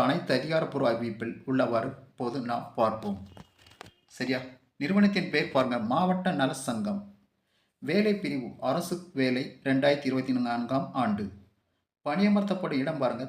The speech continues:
தமிழ்நாடு கரூர். காலி பணியிடங்கள் எண்ணிக்கை மொத்த வேகன்சி பதினேழு இருக்கு. தொடக்க தேதி பாருங்க, பத்து எட்டு ரெண்டாயிரத்தி இருபத்தி நாலு முதல்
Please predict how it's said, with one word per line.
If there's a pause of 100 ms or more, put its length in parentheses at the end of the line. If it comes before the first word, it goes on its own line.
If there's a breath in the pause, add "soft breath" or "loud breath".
(120)
தமிழ்நாடு (160)
கரூர். (1040)
காலி
பணியிடங்கள்
எண்ணிக்கை
மொத்த
வேகன்சி (120)
பதினேழு
இருக்கு. (760 loud breath)
தொடக்க
தேதி
பாருங்க, (200)
பத்து (140)
எட்டு (120)
ரெண்டாயிரத்தி
இருபத்தி
நாலு
முதல்